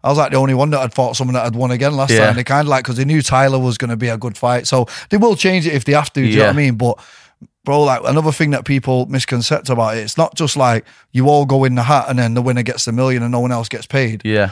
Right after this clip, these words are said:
Speaker 1: Everyone seems to think you all just go in
Speaker 2: Nah, I
Speaker 1: towards
Speaker 2: don't,
Speaker 1: that.
Speaker 2: yeah, as I say, lad, I like the P F L. I think the league thing is a bit mad, but it works.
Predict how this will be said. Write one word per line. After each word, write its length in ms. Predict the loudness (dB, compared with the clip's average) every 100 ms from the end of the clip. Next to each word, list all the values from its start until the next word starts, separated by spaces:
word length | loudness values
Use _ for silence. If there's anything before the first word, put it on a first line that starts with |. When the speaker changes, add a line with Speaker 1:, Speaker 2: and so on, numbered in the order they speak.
| -2
Speaker 1:
Everyone 280 | -2 0 0
seems 260 | 0 0
to 60 | 0
think 280 | 0 -2 -2 _ _ _
you 160 | 0 2
all 100 | 2
just 180 | 2 0
go 140 | 2
in 80 | 4
Speaker 2:
Nah, 120 | 4
I 40 | 4
Speaker 1:
towards 240 | 4 4
Speaker 2:
don't, 120 | 4
Speaker 1:
that. 100 | 6
Speaker 2:
yeah, 60 | 4
as 100 | 4
I 40 |
say, 220 | 2 2 4
lad, 160 | 4
I 100 | 4 2
like 180 | 2
the 80 | 2
P 160 | 2 4
F 140 | 4
L. 120 | 4 4
I 60 |
think 180 | 4 2
the 100 | 2
league 340 | 2 2 0
thing 260 | 0 0 2
is 100 | 2
a 60 | 2
bit 160 | 2 2
mad, 280 | 2 2 0
but 80 | -2
it 100 | 0
works. 600 | 2 2 0 -6 -10